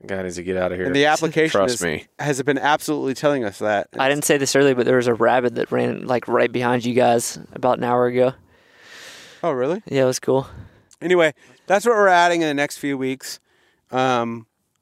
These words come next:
Speaker 2: for sure, it'll all be done by the next season. And we have more stuff we're adding for next season. And then we're having a Spartan Forge retreat this summer where we're gonna get all of you pro staffs together, and make sure that we're doing this all right, because I think the thing that's different about this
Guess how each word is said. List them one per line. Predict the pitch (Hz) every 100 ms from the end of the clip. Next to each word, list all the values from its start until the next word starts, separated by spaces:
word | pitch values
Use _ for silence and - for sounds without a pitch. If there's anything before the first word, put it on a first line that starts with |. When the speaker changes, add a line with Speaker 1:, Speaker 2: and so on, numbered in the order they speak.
| -
Speaker 2:
for | -
sure, | 139 160 156
it'll | 156 139
all | 131
be | 135 127
done | 131
by | 135
the | 131
next | 127 -
season. | 123 117 123 123 _ _
And | -
we | 127
have | 127
more | 127 135 139
stuff | 139 135
we're | 127
adding | 127 127
for | 123
next | 120 120
season. | - 117 117
And | 123 - _ _ _ -
then | 127
we're | 127
having | 131 131
a | 123
Spartan | - 117 113
Forge | - 131 120
retreat | 113 127 120
this | 123
summer | - 123 117 120 _ _ _ _
where | -
we're | 117
gonna | 120 120
get | 120
all | 123 127
of | 123
you |
pro | 117 135 127
staffs | - 117 117
together, | - 110 107 113 120 _ _ _ -
and | 117
make | 123
sure | - 127
that | 113
we're | 113
doing | 120 127 123
this | 120
all | 120 110
right, | 117 107
because | 113 117
I | 117
think | - 135
the | 120
thing | - 147
that's | 131 -
different | 147 156
about | 139 123
this | 135